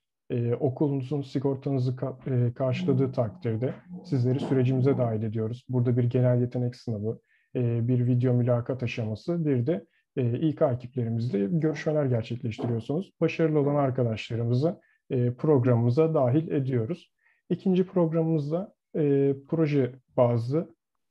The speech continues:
staj programımız. Bu da genç yetenek, e, programımız Together.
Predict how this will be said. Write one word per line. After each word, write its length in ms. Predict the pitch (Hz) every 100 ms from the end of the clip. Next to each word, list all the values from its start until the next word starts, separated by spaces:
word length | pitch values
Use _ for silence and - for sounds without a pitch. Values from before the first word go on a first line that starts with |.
| -
staj 340 | - 127 -
programımız. 640 | 131 123 117 120 151 190 -
Bu 160 | 156 143
da 260 | 170 - -
genç 260 | 151 147
yetenek, 460 | 143 131 139 143 - _ _ _ 131
e, 160 | 123
programımız 540 | 131 131 123 123 190 -
Together. 500 | 165 160 127 123